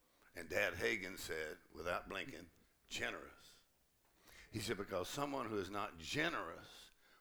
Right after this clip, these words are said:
will shut down the move of the Spirit of God." You understand what that means? Your generosity affects your heart,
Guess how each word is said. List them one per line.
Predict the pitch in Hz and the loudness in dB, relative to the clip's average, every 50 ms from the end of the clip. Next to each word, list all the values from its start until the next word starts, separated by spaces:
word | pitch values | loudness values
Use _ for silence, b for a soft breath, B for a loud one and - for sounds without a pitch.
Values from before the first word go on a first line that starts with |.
| B B | B B
will | 90 87 - | -4 -2 0
shut | - - 113 98 87 - | 2 2 2 0 0 2
down | 98 104 95 92 90 | 0 0 0 0 -2
the | 82 80 | -4 -4
move | 85 98 95 92 90 78 71 - | -2 0 0 0 0 -2 -4 -6
of | - 80 76 | -8 -8 -8
the | 71 67 | -8 -8
Spirit | - - - 90 87 78 76 | -8 -6 -6 -6 -6 -6 -8
of | 71 - | -10 -8
God." | 76 76 67 - - - - _ - - - - - - _ - _ _ _ _ _ _ _ _ _ _ - - 233 240 - - - - - - - - _ _ _ - - | -8 -8 -8 -10 -14 -20 -20 _ -20 -20 -20 -20 -20 -20 _ -20 _ _ _ _ _ _ _ _ _ _ -20 -20 -20 -20 -20 -20 -20 -20 -20 -20 -20 -20 _ _ _ -8 -4
You | 95 92 | -4 -4
understand | 95 90 - 98 95 | -2 -2 -2 -2 -2
what | 90 85 98 | -2 0 0
that | 92 85 87 | 0 0 0
means? | 92 95 92 85 - - - - - B B B B B B | -2 -4 -6 -6 -8 -8 -8 -10 -12 B B B B B B
Your | 110 117 110 | -2 -2 -2
generosity | 92 - - 131 120 107 101 90 90 90 101 131 151 165 - - 131 - - 101 87 | 0 0 0 2 2 2 2 2 2 4 6 6 6 6 4 0 -2 0 0 0 0
affects | 80 80 - 104 92 87 85 - | -2 -2 -4 -4 -4 -4 -4 -6
your | 95 78 69 | -6 -6 -4
heart, | - 117 117 98 87 82 - | -2 -2 0 0 -2 -4 -8